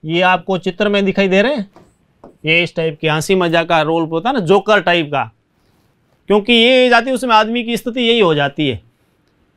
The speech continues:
शर्ट कई बार क्या होता है कि एक बाह तो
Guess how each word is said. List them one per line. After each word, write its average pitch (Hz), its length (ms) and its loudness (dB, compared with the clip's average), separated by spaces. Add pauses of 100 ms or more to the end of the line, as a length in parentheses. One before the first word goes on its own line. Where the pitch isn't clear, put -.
(720)
शर्ट 214 280 2 (340)
कई 214 140 2
बार 220 200 4
क्या 226 140 0
होता 233 260 2
है 233 80 0
कि 220 200 -2
एक 214 200 2
बाह 220 200 4
तो 226 280 -2